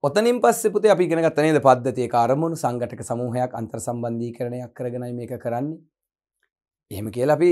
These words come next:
පද්ධතියක් ගැන ඉගෙන ගත්තා. ඊට පස්සේ අපි මේ පද්ධති, අ, විවෘත පද්ධති නේද? සංවෘත පද්ධති, මිනිසා විසින් නිපදවන පද්ධති, කෘත්‍රිම පද්ධති, ඔහොම පද්ධති ගැන කතා කර කර පුතේ අපේ පාඩමට අදාළව අපි ආව තොරතුරු පද්ධති වලට.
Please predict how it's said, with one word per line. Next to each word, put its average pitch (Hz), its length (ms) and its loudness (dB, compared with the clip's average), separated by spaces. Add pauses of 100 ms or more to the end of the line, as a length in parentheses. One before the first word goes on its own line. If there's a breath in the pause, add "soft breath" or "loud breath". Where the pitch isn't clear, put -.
(140)
පද්ධතියක් 135 560 -2
ගැන 160 140 -2
ඉගෙන 160 200 -2
ගත්තා. - 360 -4 (560)
ඊට 185 140 -2
පස්සේ 196 360 6
අපි 233 140 4
මේ 233 160 4
පද්ධති, 156 560 2 (640)
අ, 117 120 -18 (300)
විවෘත 123 400 -4
පද්ධති 165 580 6
නේද? 156 280 0
සංවෘත 120 440 -4
පද්ධති, 170 540 4 (120)
මිනිසා 120 420 0
විසින් 127 220 -2
නිපදවන 165 360 -2
පද්ධති, 165 300 2
කෘත්‍රිම 120 340 -8
පද්ධති, 160 380 2 (240 loud breath)
ඔහොම 185 320 -2
පද්ධති 160 360 4
ගැන 214 160 -2
කතා 160 300 0
කර 190 160 -4
කර 202 180 -2
පුතේ 196 320 0 (440)
අපේ 262 320 2
පාඩමට 247 500 2
අදාළව 175 420 6
අපි 151 260 2
ආව 143 280 4
තොරතුරු 220 420 0
පද්ධති 120 400 -4
වලට. 107 260 -20